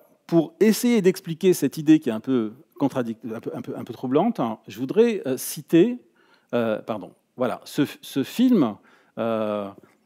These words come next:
Bienvenue Mister Chance en, en français,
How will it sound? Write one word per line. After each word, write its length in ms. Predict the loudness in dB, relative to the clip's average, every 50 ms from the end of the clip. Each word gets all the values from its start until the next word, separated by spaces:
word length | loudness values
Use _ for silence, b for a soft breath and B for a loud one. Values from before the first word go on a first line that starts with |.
| _ _ -20 _ _ _ -20 -18 -10 0
Bienvenue 360 | 6 8 8 8 8 8 8
Mister 240 | 6 6 4 0 -6 -4
Chance 360 | -2 -2 0 0 0 -2 -6
en, 340 | -10 -10 -10 -12 -12 -12 -12 -12
en 100 | -16 -14
français, 500 | -12 -12 -10 -8 -4 -4 -4 -4 -4